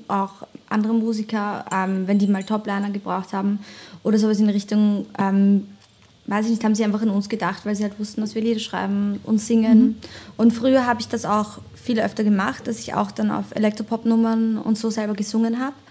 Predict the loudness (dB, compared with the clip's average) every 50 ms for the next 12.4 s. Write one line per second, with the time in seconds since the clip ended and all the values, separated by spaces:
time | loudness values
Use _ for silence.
0 | -20 -20 -20 -20 -20 -20 -20 -20 -10 -2 2 2 4 4 4 4 4 4 4 2
1 | 2 0 -2 -4 -2 0 2 2 4 4 4 4 4 4 4 4 2 2 2 -2
2 | -6 -8 -8 -8 -12 -16 -14 -12 -8 -4 0 0 2 2 2 2 0 0 -2 -2
3 | -2 0 0 0 0 -2 -4 -4 -2 -2 0 0 0 -2 -4 -4 -4 -6 -6 -6
4 | -8 -8 -6 -6 -8 -8 -8 -8 -8 -6 -4 -6 -6 -6 -4 -4 -2 -2 -2 0
5 | 0 0 0 0 -2 -4 -8 -18 -20 -20 -20 -20 -20 -20 -12 -6 -2 2 2 4
6 | 4 6 6 6 4 2 0 -2 -2 -2 0 0 0 -2 -2 -2 -2 -2 0 0
7 | 0 0 -2 -4 -6 -4 -2 -2 0 -2 -4 -6 -12 -8 -4 0 0 0 0 -2
8 | -4 -4 -2 0 0 0 -2 -4 -10 -14 -20 -20 -20 -20 -20 -20 _ _ _ _
9 | -14 -4 0 2 4 6 6 6 6 4 2 2 2 4 4 4 4 4 2 0
10 | 0 0 2 2 4 4 4 2 0 -2 -2 -2 -2 -4 -4 -4 -4 -4 -2 -2
11 | 0 0 2 2 0 -2 -4 -4 -2 -2 -2 -4 -8 -10 -6 -2 -2 0 0 -2
12 | 0 0 0 0 0 0 -4 -6